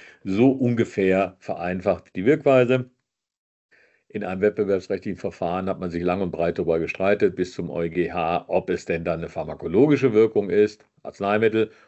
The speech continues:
oder eine nicht pharmakologische Wirkung, Medizinprodukt. Sachverständigen haben sich da sehr triftig und ausführlich gestritten. Am Ende hat der E U G H am dreizehnten März gesagt,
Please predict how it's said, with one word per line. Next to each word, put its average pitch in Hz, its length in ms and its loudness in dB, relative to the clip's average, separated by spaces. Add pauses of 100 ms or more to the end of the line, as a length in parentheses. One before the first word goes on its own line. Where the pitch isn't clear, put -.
(160)
oder 85 300 -6
eine 82 220 -10
nicht 117 240 -6
pharmakologische 104 720 0
Wirkung, 98 440 -2 (200)
Medizinprodukt. 123 920 0 (220)
Sachverständigen 95 720 -2
haben 92 140 -6
sich 90 120 -8
da 87 140 -2
sehr 98 560 2
triftig 104 580 -4
und 95 200 -8
ausführlich 92 500 -2
gestritten. 135 500 0 (280)
Am 151 160 0
Ende 160 240 4
hat 131 260 0
der 92 140 2
E 107 120 2
U 104 40 -2
G 98 160 -6
H 101 480 0 (160)
am 87 240 -8
dreizehnten 98 580 -2
März 92 360 -6
gesagt, 87 440 -8